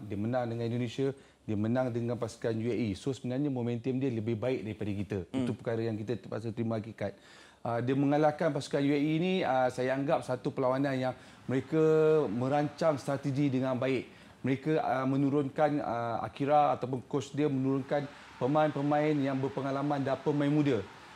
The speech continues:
Speaker 1: Ah, Teresa Danga menjadikan gol pertama, saya rasa itu ang-, saya anggap satu,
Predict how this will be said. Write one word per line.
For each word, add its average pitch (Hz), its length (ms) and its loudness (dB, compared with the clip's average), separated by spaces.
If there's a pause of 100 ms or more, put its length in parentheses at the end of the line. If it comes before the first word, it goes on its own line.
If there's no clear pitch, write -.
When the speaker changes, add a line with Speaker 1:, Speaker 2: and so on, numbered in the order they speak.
(100)
Speaker 1:
Ah, 107 160 2
Teresa 131 320 -2
Danga 143 480 2
menjadikan 131 420 -2
gol 131 140 -2
pertama, 151 400 0
saya 127 160 0
rasa 127 160 -2
itu 135 320 0
ang-, 131 160 0 (160)
saya 127 320 0
anggap 135 240 2
satu, 143 400 0